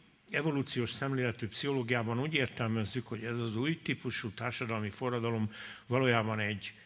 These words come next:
eredendő, nem egy ősi, hanem egy eredendő, mindig meglévő állapothoz való visszatérés. Megdöbbentő módon éppen egy,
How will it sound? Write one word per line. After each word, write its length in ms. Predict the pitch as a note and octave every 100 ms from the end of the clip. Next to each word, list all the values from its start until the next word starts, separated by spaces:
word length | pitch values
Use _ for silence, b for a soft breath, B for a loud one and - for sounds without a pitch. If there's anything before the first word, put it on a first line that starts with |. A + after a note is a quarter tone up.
| B B B _
eredendő, 880 | - F3 G#3 C3 B2+ A2+ G#2+ G2+ F#2
nem 180 | B2+ G3
egy 160 | G3 B2
ősi, 520 | C3+ C3 - D3 D#3
hanem 220 | C3 B2+
egy 160 | A2+ G#2+
eredendő, 560 | D3 D3+ B2 A2+ G#2+ A2
mindig 320 | C3+ A#2+ A2
meglévő 540 | A#2 A#2 A2+ G2 G#2
állapothoz 760 | G#2+ A2 G#2+ - A2 - G2 G2
való 280 | G#2+ A2+
visszatérés. 840 | G#2+ B2 - G#2+ - B2 - - -
Megdöbbentő 640 | C3 C#3+ C3+ A#2 A2 G2
módon 340 | A2+ B2+ B2+ A2+
éppen 380 | B2+ - A2+ G#2
egy, 280 | G#2+ G2